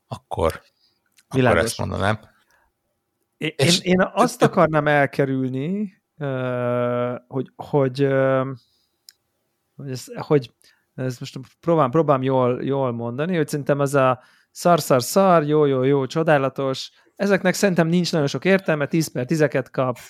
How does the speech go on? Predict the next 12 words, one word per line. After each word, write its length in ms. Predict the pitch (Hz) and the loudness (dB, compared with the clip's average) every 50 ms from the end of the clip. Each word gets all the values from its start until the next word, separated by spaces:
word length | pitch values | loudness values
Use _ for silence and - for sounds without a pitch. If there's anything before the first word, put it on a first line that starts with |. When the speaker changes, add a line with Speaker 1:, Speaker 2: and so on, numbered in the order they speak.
| - - 156 | -20 -16 -6
Speaker 2:
minden 260 | - 165 156 147 139 | -4 -2 0 2 2
idők, 460 | 147 147 131 139 127 123 117 - - | 2 2 2 2 2 2 -2 -6 -8
ö, 320 | - 139 135 135 131 139 135 131 127 131 131 131 | -4 -2 -2 -2 -2 -2 -4 -6 -6 -6 -8 -6
nem 180 | 131 127 127 123 | -8 -8 -8 -8
tudom, 520 | - 135 120 123 135 131 123 127 131 147 | -10 -12 -10 -10 -12 -12 -12 -12 -14 -6
kritikailag 800 | - 160 151 - 139 - - 127 123 123 120 117 117 113 117 123 | -6 -6 -2 -2 -4 -2 0 0 0 2 0 -2 -2 -4 -6 -4
leg, 360 | 131 131 127 120 117 120 123 | -2 -2 -2 -2 -4 -6 -6
ö, 380 | 127 127 123 117 117 117 120 117 - _ - - - - _ _ _ | -4 -4 -2 -2 -2 -2 -4 -6 -8 _ -20 -20 -20 -20 _ _ _
ö, 400 | - 123 - 131 127 127 127 131 | -8 -6 -6 -4 -4 -4 -4 -4
jobban 500 | 135 135 131 127 143 143 127 127 127 127 | -2 -2 0 2 2 2 2 -2 -6 -4
teljesítő 460 | - 135 131 117 123 117 - 120 123 | -4 -6 -4 -4 -8 -8 -8 -4 -2
játéka, 880 | 135 175 202 190 185 - 180 156 147 - - 147 135 127 123 123 123 | 0 2 2 2 2 2 0 0 0 0 0 2 2 2 2 0 -2